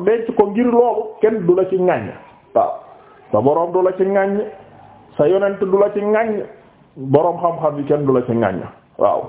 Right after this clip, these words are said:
ñi xamul nag mën nañ laa ŋaññ, parce que ñenn ñi seen intérêt la ñuy xool.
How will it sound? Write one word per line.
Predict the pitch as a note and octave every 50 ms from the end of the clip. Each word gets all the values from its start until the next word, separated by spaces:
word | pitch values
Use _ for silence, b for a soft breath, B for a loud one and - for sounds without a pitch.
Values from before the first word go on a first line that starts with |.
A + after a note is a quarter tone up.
| - - - -
ñi | A#2 C3+ F#3 -
xamul | - B3 G#3 G3+ G3+
nag | A#3 D4+ D4+ F4+
mën | F4 F4+
nañ | E4+ D#4 D#4
laa | D4 C#4 C#4 C#4
ŋaññ, | C#4 C4+ C4 B3+ C4+ D4 - -
parce | - G3+ G#3+ G#3+ -
que | A#3 G#3+ G#3+
ñenn | A3 A3+ A3+ G#3+ G#3 G#3
ñi | G#3 G3+
seen | A3+ A3 - A3+ A3+ A3
intérêt | G3+ A3 G#3+ G#3
la | G3+ G3
ñuy | G3 G3 F#3+ -
xool. | F3+ E3 D3